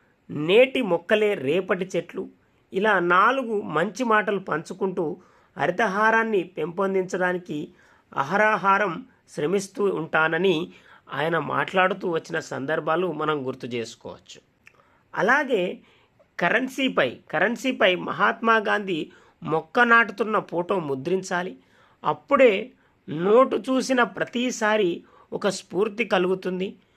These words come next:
మనము మొక్కలు నాటాలన్న స్పృహ ఏర్పడుతుంది. అలాగే రైళ్లకు సంజీవని, వనరక్ష, అరణ్య తదితర పర్యావరణ హితమైన పేర్లు పెడితే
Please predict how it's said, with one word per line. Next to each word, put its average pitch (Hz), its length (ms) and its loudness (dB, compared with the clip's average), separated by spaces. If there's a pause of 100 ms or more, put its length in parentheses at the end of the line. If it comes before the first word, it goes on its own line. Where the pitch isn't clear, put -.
(300)
మనము 254 460 2
మొక్కలు 226 440 0
నాటాలన్న 202 680 2
స్పృహ 180 400 -2
ఏర్పడుతుంది. 180 840 -2 (720)
అలాగే 226 420 2
రైళ్లకు 214 680 0
సంజీవని, 196 800 -2 (460)
వనరక్ష, 214 600 2 (360)
అరణ్య 220 520 0 (640)
తదితర 254 460 4
పర్యావరణ 233 760 2
హితమైన 208 460 0
పేర్లు 180 460 -2
పెడితే 185 540 -2